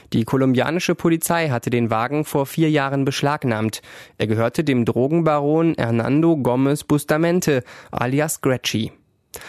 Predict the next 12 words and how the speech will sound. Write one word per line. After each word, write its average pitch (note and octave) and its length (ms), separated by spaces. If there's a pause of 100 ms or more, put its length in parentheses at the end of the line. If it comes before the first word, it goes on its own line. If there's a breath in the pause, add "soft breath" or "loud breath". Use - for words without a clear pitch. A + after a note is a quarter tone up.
(120)
Laut - 160
der C3+ 60
Polizei D3 480
ist - 220
bisher F3+ 280
jeder F3+ 300
Versuch, C#3 460
den B2+ 160
Wagen C3+ 300
zu - 100
verkaufen, B2+ 580
gescheitert. D3+ 640